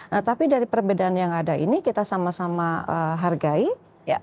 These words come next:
Speaker 1: dan saling mengisi. Pasti
Speaker 2: Betul.
Speaker 1: setiap orang tuh punya kelebi-, kelebihan kok, pasti. Nah,
Speaker 2: Betul,
Speaker 1: itu yang
Speaker 2: karena
Speaker 1: harus bisa kita gali, membuat mereka lebih confidence untuk mengeluarkan gitu kemampuan dirinya.
Speaker 2: Ya,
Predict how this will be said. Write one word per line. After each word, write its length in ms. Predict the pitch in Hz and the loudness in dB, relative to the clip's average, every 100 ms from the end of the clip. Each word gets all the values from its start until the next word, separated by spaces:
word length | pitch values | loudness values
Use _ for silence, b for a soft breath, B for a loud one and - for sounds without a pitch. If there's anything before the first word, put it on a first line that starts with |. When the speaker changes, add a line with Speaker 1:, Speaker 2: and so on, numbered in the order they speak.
| - | -2
Speaker 1:
dan 360 | 175 170 165 | 2 2 2
saling 280 | 160 175 180 | 0 2 2
mengisi. 560 | 185 185 302 - 208 190 | 4 4 2 2 2 2
Pasti 300 | - 180 277 | 2 4 6
Speaker 2:
Betul. 180 | 349 165 | 8 6
Speaker 1:
setiap 240 | 220 214 | 6 2
orang 220 | 208 247 | 2 2
tuh 100 | 285 | 0
punya 240 | 311 220 190 | 0 0 0
kelebi-, 400 | 185 170 156 170 | 0 0 0 -2
kelebihan 520 | - 196 185 262 214 | 2 4 4 2 0
kok, 160 | 160 - | -4 -8
pasti. 400 | - 180 - 151 - | -4 -4 -4 -8 -4
Nah, 160 | 175 | 0
Speaker 2:
Betul, 80 | 170 | 0
Speaker 1:
itu 80 | 185 | 4
yang 140 | 247 | 4
Speaker 2:
karena 20 | |
Speaker 1:
harus 140 | 220 214 | 4 0
bisa 180 | 180 180 | -4 -4
kita 220 | 175 160 | -4 -2
gali, 400 | 151 160 226 240 B B B | 0 2 0 -2 B B B
membuat 380 | B 190 180 180 | B 0 2 2
mereka 300 | 180 175 170 | 2 0 2
lebih 300 | 214 165 175 | 0 2 0
confidence 720 | 170 190 202 247 175 147 160 - | 0 0 2 0 0 -2 -6 -4
untuk 380 | 175 175 196 - | -2 0 -2 0
mengeluarkan 680 | 180 170 165 160 165 175 | 0 2 0 0 -2 -2
gitu 220 | 170 151 147 | -2 -4 -4
kemampuan 520 | - 156 151 156 156 | 0 0 0 0 -2
dirinya. 420 | 160 160 156 147 165 _ _ | 0 0 -2 -6 -10 _ _
Speaker 2:
Ya, 160 | - | -12